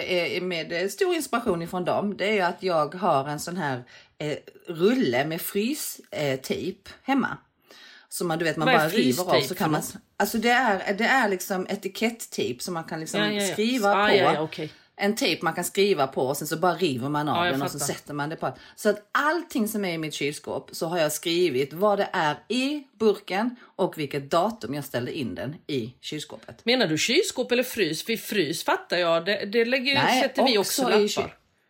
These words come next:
Speaker 1: också i kylskåp.
Speaker 2: Jaha.
Speaker 1: Mhm.
Speaker 2: Har du det så länge så att du inte ser vad det är till slut? <laughs>
Speaker 1: Nej, men det kan ju vara, nej, men till exempel som jag, nej, men jag kokte till exempel jordgubbssylt förra året, då skriver jag ju på,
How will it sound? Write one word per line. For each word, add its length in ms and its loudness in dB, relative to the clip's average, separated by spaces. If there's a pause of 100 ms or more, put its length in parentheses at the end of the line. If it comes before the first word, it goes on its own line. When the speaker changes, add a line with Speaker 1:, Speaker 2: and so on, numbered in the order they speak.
Speaker 1:
också 400 -6
i 60 0
kylskåp. 420 -10 (400)
Speaker 2:
Jaha. 560 -2 (720)
Speaker 1:
Mhm. 520 0 (100)
Speaker 2:
Har 240 2
du 100 -6
det 140 4
så 180 2
länge 280 2
så 140 -2
att 80 -4
du 60 -6
inte 120 -10
ser 240 -2
vad 140 0
det 120 2 (120)
är 220 0
till 200 -4
slut? 580 2 (300)
<laughs> 300 -6
Speaker 1:
Nej, 520 4
men 140 2
det 100 2
kan 200 -2
ju 80 2
vara, 500 4
nej, 140 2
men 160 2
till 60 -6
exempel 360 -2
som 160 0
jag, 200 6
nej, 120 2
men 120 6
jag 360 2
kokte 380 -4
till 100 -2
exempel 400 0
jordgubbssylt 640 0
förra 280 2
året, 320 -2
då 60 -10
skriver 400 -6
jag 80 -4
ju 80 -4
på, 400 0